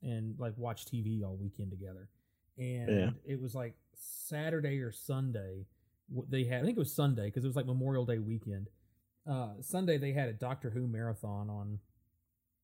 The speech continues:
Speaker 1: on the B B C. So, and then, like, everybody, like, uh, my wife and, and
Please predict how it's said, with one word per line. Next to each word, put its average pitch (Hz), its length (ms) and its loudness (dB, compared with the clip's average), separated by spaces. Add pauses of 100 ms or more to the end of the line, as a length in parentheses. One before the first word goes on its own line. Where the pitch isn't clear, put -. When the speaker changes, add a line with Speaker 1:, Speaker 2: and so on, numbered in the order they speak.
(160)
Speaker 1:
on 135 160 2
the 123 80 0
B 123 160 2
B 120 160 0
C. 110 360 -4 (360)
So, 127 240 0
and 131 280 -2
then, 127 360 0
like, 123 160 -6 (120)
everybody, 120 600 4 (100)
like, 117 220 -2 (460)
uh, 107 180 0 (120)
my 127 240 2
wife 165 600 2
and, 110 240 -4
and 113 160 -6